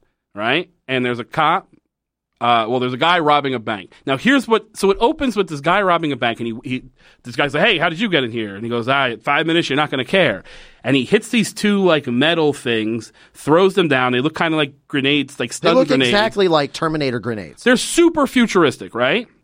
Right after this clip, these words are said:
Speaker 1: So I'm like, "Oh, that's our future guy." We were, he's coming back in time, to, and he says stuff. He's like, "No seismographs."
Speaker 2: Wait, he wasn't from the future.
Speaker 1: He was not from the fucking future! I was very confused.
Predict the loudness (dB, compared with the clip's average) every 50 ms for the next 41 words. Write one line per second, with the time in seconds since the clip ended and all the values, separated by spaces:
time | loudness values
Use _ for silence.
0 | _ _ _ _ -8 -2 2 2 2 2 0 0 2 2 2 4 4 2 0 2
1 | 0 0 0 0 -2 -2 -2 -4 -6 -8 -10 -12 -14 -16 -20 -20 -20 _ _ -4
2 | -4 -4 -4 -4 -8 -8 -6 -6 -6 -8 -4 -2 0 0 2 2 2 0 0 0
3 | -2 -4 -2 0 0 2 2 0 0 -2 -4 -8 -6 -4 -2 0 0 0 2 2
4 | 0 0 0 0 -2 -2 -2 -2 -2 0 0 0 0 -2 -6 -14 -20 -16 _ -4
5 | -2 0 0 -2 -2 -2 0 0 2 0 0 -4 -6 -12 -14 -14 -12 -4 0 0
6 | 2 2 2 2 0 0 0 -2 -2 -4 -4 -4 0 2 2 2 2 0 -4 -4
7 | -4 -4 -4 -4 -4 -4 -6 -6 -2 2 4 4 4 4 4 2 2 4 4 4
8 | 4 4 2 2 2 2 2 2 2 2 0 -2 0 2 2 0 2 2 0 0
9 | 0 -2 -2 _ 2 2 2 2 0 0 2 4 4 4 4 2 0 -2 0 0
10 | 0 0 0 0 -2 -4 -8 -12 -20